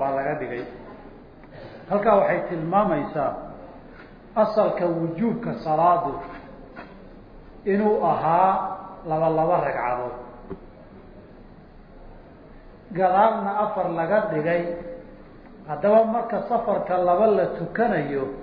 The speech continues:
asalkii baa loo noqonayaa. Salaada la ziyaadiyeyna waa salaada xadarka iyo nagaadiga. Xadiidka Caaisha haddaynu eegno, macnuu tilmaamayaa.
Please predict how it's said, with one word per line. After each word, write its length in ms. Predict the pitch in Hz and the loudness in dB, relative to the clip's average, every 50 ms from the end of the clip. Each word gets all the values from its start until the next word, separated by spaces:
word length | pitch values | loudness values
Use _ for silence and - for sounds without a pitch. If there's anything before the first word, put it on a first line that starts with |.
| - - - - - - | -14 -16 -16 -16 -6 -2
asalkii 640 | 220 214 208 - 214 202 156 147 160 - 175 180 175 | 0 0 0 0 0 0 0 -2 -4 -4 -4 -4 0
baa 160 | 165 165 156 | 0 2 2
loo 220 | 151 151 156 156 | 2 4 2 2
noqonayaa. 600 | 147 135 131 - - 143 135 123 120 120 117 117 113 - - - - - - - - - - - - - - - - - - - - - - - - - - - - - - - - - - - - - - - - - - - - - - | 2 0 -4 -6 -6 -6 -6 -6 -6 -8 -8 -8 -10 -12 -14 -16 -18 -18 -18 -20 -20 -20 -20 -20 -20 -20 -20 -20 -20 -20 -20 -20 -20 -20 -20 -20 -20 -20 -20 -20 -20 -20 -20 -20 -20 -20 -20 -20 -20 -20 -20 -20 -20 -20 -20 -20 -20 -12 -6
Salaada 380 | 175 175 185 214 226 226 220 208 185 180 | -2 2 4 4 4 4 2 0 0 0
la 100 | 180 170 | 0 0
ziyaadiyeyna 840 | 160 - 160 165 165 165 165 156 165 165 170 196 202 190 170 160 151 | -2 -2 -2 0 0 0 0 0 -2 -2 0 2 2 2 2 2 2
waa 260 | 147 147 147 147 147 | 2 2 2 2 2
salaada 640 | 147 147 147 147 160 170 175 175 - 139 127 - - - | 0 0 0 2 2 2 2 2 0 -2 -2 -2 -2 -2
xadarka 460 | 180 190 170 165 147 143 - - 139 | -2 0 0 0 -2 -2 -4 -6 -8
iyo 180 | 139 135 135 135 | -8 -6 -6 -6
nagaadiga. 480 | 131 135 135 139 135 139 139 127 120 - - - - - - - - - - - - - - - - - - - - - - - | -6 -4 -4 -2 -4 -4 -4 -8 -10 -12 -14 -16 -18 -20 -20 -20 -20 -20 -20 -20 -20 -20 -20 -20 -20 -20 -20 -20 -20 -14 -8 -6
Xadiidka 380 | 180 170 254 262 - - 226 | -4 -2 -2 0 2 4 4
Caaisha 440 | 220 - 170 190 185 175 - - 180 | 4 4 4 2 2 2 0 0 0
haddaynu 640 | 160 165 165 - 226 233 220 196 175 160 156 - - | 0 0 2 2 4 4 4 4 2 -2 -2 -2 -4
eegno, 480 | 165 151 143 139 143 143 156 165 170 165 - - - - - - - - | -2 -2 -2 -2 -4 -4 -4 -2 -2 -4 -4 -8 -14 -14 -16 -18 -16 -10
macnuu 420 | 190 165 160 147 160 220 214 190 165 | -6 -2 0 2 2 2 2 2 0
tilmaamayaa. 800 | - - 165 151 139 139 151 147 135 123 120 120 120 117 117 | -2 -4 -6 -6 -4 -4 -2 -2 -2 -4 -4 -4 -4 -6 -6